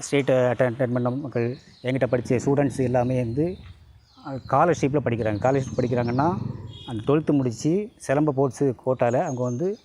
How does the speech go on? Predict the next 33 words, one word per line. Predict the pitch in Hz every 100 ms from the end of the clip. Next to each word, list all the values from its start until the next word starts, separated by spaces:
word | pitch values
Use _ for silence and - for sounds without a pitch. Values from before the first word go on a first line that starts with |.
| - - _
ஸ்காலர்ஷிப்பில் | 135 143 139 127
படிச்சுட்டு | 110 107
இருக்காங்க. | 104 104 98 98 98 - - - - -
அதுக்கப்புறம் | 131 123 123 123 143 160 175 - - - -
இன்னும் | 127 156
நிறைய | 143 139 151 143
மாணவர்கள் | 127 139 143 139 135 143 -
வந்து, | 123 135 127
வந்துட்டு | 123
இருக்காங்க, | 123 123 127
சொல்லி | 139 120
கொடுத்துட்டு | 127 117 120
இருக்கோம். | 107 101 104 101 - - - -
அதுக்கப்புறம் | 127 123 147 151
என்னுடைய | 135 135 123
மாஸ்டருடைய | 135 151 139
பேர் | 127 127 131
வந்து | 131 131
மின்னல் | 131 135 143 131
திரவிய | 139 131 120
மாசான் | 117 107 120
அவர்கள். | 110 104 135 208 - - -
அவர் | 123 120
என்னோட | 113
குருநாதர். | 117 127 123 131 - -
அதுக்கப்புறம் | 120 123 123 131
என்ன, | 117
நான் | 117 110
பன்னிரெண்டு | 127 131 120 113
மாஸ்டர்கிட்ட | 120 127 113
படிச்சிருக்கேன். | 110 107 110 139 226 _ - _ -
பன்னிரெண்டு | 127 123 117
மாஸ்டருக்கும் | 120 135 123 127 120 107 104